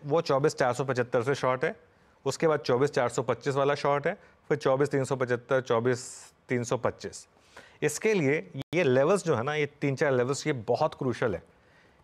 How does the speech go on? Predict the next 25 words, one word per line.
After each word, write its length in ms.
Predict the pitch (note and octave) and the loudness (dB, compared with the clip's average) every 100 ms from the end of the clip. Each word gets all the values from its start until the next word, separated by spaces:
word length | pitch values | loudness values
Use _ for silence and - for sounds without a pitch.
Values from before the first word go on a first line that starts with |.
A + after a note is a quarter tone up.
| - - _ _ _ A#2+ | -20 -20 _ _ _ -4
ये 100 | D3+ | 2
जो 120 | D#3+ | 2
एफ़आईएस 340 | C3+ E3+ F3 | 2 2 0
शॉर्ट्स 280 | - D3 D3 | 0 0 0
हैं, 60 | E3+ | 0
ये 60 | |
नहीं 200 | D3 C#3+ | 0 0
चाहेंगे 260 | D3+ D3 D3+ | 0 0 0
कि 60 | |
ये 60 | D#3 | 0
लेवल 280 | C#3 B2+ D3 | 2 2 0
क्रॉस 360 | - A#2+ B2+ | 0 0 0
हो, 140 | B2 - - _ _ - | -2 -10 -14 _ _ 0
और 260 | C3 C#3+ - | 0 0 -2
हो 80 | C3 | -2
सकता 260 | C#3+ - | -2 2
है 40 | E3 | 4
वो 60 | |
हायर 220 | B2+ C3+ | 4 2
लेवल 180 | C#3 C#3+ | 2 0
पर 100 | D3 | 0
और 300 | - B2 C3 | -2 0 0
शॉर्ट 260 | C3+ C3+ C3 | 0 -2 -2
भी 240 | A2+ C3+ | -2 -2
करें। 240 | A#2+ F#2 | 0 -2